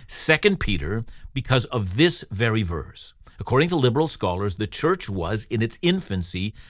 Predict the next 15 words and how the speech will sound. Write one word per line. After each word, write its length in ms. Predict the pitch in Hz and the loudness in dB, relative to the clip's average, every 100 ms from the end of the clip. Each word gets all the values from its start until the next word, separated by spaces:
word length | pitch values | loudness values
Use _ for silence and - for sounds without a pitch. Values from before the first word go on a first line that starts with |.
| - | 0
made 240 | 110 156 | 6 6
up 100 | 185 | 4
of 220 | - 104 | -2 -4
teachers 480 | - 156 - 156 - - - | 0 0 2 0 -2 -8 -4
from 240 | 131 123 131 | 0 2 2
a 80 | |
wide 480 | 113 113 139 220 233 | 2 4 4 6 6
variety 480 | 175 139 107 117 131 | 4 4 6 4 4
of 160 | 117 101 | 2 4
different 360 | 131 131 117 | 4 4 2
viewpoints. 960 | 92 110 156 139 - 87 71 - - - - - _ - - | 0 4 6 4 0 -2 -2 -6 -12 -14 -20 -20 _ 0 4
People 180 | 135 135 | 4 4
gave 300 | 131 127 - | 4 2 0
prophecies, 760 | 127 98 82 73 - 67 - | 2 2 0 -10 -12 -12 -6
and 180 | 95 | -4